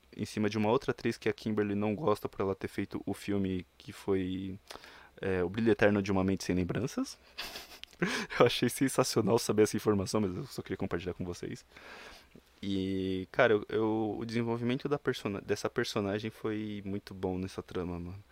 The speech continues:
Você, ali você tem o, na hora que ela aparece, que ela aparece das sombras ali,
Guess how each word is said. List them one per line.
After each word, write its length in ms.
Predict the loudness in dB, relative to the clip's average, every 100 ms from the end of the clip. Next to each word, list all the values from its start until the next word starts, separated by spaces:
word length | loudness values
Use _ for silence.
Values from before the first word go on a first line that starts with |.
| -20 -20 -20 -12
Você, 760 | -8 -8 -4 0 2 2 4 4 2
ali 240 | 0 0
você 140 | -2
tem 140 | -2 -2
o, 340 | -2 -2 -8 -8
na 220 | -4 0
hora 180 | 2 0
que 100 | 0
ela 60 | 0
aparece, 580 | 4 6 6 2 -2
que 140 | -8 -4
ela 80 | -2
aparece 320 | -2 -4 0
das 160 | 0
sombras 420 | 2 -2 0 0 -2
ali, 220 | -4